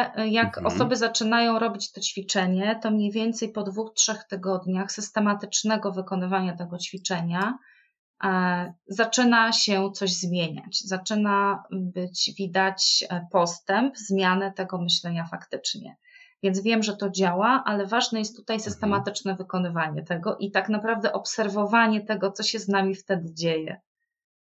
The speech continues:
Speaker 2: Okej, czyli najprostsze pierwsze ćwiczenie, takie kaizenowe. Codziennie, ale konsekwentnie i mały krok, czyli stań przed lustrem i powiedz, za co siebie lubisz.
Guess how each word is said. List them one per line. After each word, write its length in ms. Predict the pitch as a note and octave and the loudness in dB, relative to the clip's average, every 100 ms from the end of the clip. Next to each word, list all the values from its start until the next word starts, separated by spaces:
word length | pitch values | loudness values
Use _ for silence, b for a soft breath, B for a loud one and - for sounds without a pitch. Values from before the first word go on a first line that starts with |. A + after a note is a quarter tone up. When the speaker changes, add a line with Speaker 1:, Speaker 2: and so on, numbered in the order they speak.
| _ _ - | _ _ -8
Speaker 2:
Okej, 520 | F2+ - F2+ E2 E2+ - | -6 -6 -4 -4 -4 -8
czyli 540 | - F2+ F#2+ F#2+ F#2+ - F#2 | -8 -2 0 0 -2 -4 -6
najprostsze 680 | F#2+ G2 G2 - B2+ - G#2 - _ | 0 0 0 0 -2 -2 -6 -8 _
pierwsze 360 | - B2+ A#2+ - | -4 0 2 0
ćwiczenie, 340 | - - G#2+ | 0 0 2
takie 220 | A#2 - - | 2 -2 0
kaizenowe. 640 | F3+ E3+ F3+ F3 G2+ F#3+ - B B B B B B B | 2 2 4 4 4 0 -4 B B B B B B B
Codziennie, 720 | A2+ G2 C3+ B2+ A#2+ A#2 - | -2 2 2 4 6 6 4
ale 560 | G#2 G2+ G2+ G2+ G#2 G2 | 2 2 4 4 2 2
konsekwentnie 920 | G#2+ G#2 G#2 - F#2+ F#2 - A2 - - | 0 0 -2 0 0 0 0 0 0 -2
i 140 | G#2 A#2+ C#3 | 0 0 0
mały 340 | C3 C#3+ D3 C#3 | 2 4 4 2
krok, 460 | - A2+ B2+ - - - | 2 2 2 -6 -18 -12
czyli 440 | - A2+ A#2 A2+ G#2+ | -4 -2 0 0 0
stań 280 | - C3+ | 0 0
przed 180 | B2+ B2 | 0 -4
lustrem 380 | A2 A2 A#2+ B2 | -4 -2 0 0
i 160 | - - | -2 -4
powiedz, 560 | A#2+ A2+ A#2+ B2 - - | -2 2 2 0 -6 -4
za 200 | F#2 A2 | -2 -2
co 120 | C#3 | -2
siebie 220 | C#3 C#3 | -4 0
lubisz. 340 | G#2+ - - | 0 0 -12